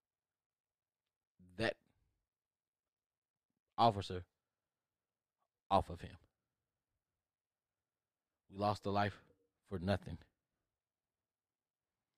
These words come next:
The way things are going right now, everybody's saying, "Nah, it's not for nothing. We're gonna get some change out of this.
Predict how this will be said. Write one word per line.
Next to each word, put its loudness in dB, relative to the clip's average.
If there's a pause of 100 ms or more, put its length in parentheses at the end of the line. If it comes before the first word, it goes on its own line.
(1800)
The -6
way 6
things 4
are 4
going 6
right 4
now, 2 (280)
everybody's -4
saying, 0
"Nah, 0 (120)
it's -20
not -2
for -10
nothing. -4 (720)
We're -8
gonna 6
get 2
some -6
change 4
out 4
of 0
this. -2